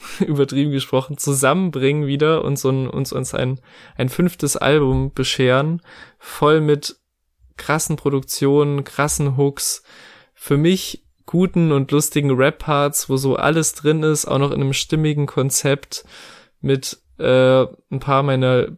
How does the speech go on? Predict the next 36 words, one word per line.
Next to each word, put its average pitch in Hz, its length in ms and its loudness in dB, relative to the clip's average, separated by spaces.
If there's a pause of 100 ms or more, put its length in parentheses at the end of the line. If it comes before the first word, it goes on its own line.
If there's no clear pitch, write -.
bestimmt 143 380 -2
lieblingsdeutschen 151 1400 0
Songs 143 360 -2
des 131 200 -2
Jahres, 151 460 0
also 127 360 0
was 127 160 0
so 131 140 0
Sog 135 460 2
und 127 180 -2
Schneeweiß 127 580 0
und 147 80 0
so 139 100 -2
angeht, 139 280 0
das 135 160 -4
wird 127 100 0
auf 123 140 -4
jeden 131 160 0
Fall, 123 420 2 (280)
das - 240 -8
sind 135 140 0
auf 127 140 0
jeden 139 140 0
Fall 127 380 2
eine 131 220 2
der 123 120 0
Favorite 131 420 0
Songs 147 320 -2
bis - 220 -6
jetzt. 147 340 0 (540)
Ähm, 131 580 2 (120)
bestes 147 420 0
Orsons-Album 139 720 0
meiner 131 240 2
Meinung 131 360 0
nach. 123 360 -2